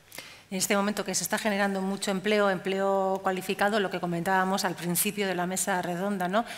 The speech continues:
La importancia de atraer talento, ¿no? Tener capacidad para atraer,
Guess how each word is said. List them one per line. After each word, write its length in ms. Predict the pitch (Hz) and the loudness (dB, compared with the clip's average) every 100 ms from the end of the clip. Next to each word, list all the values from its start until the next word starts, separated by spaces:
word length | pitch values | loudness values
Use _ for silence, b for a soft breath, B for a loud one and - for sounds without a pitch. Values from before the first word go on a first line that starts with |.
| B B | B B
La 100 | 185 | -2
importancia 600 | 180 175 196 190 233 214 | 0 -2 0 0 2 4
de 160 | 202 | 2
atraer 680 | - 180 180 180 190 202 180 - B B | 0 -2 4 4 8 6 6 -6 B B
talento, 380 | 190 180 175 175 | -2 0 0 0
¿no? 140 | 196 | 0
Tener 260 | 202 180 - | 0 -2 0
capacidad 760 | 185 185 180 190 190 208 208 B B B | 0 0 -4 0 4 4 4 B B B
para 200 | 190 185 | 0 2
atraer, 720 | 170 180 180 190 190 190 165 | 2 2 4 6 8 6 2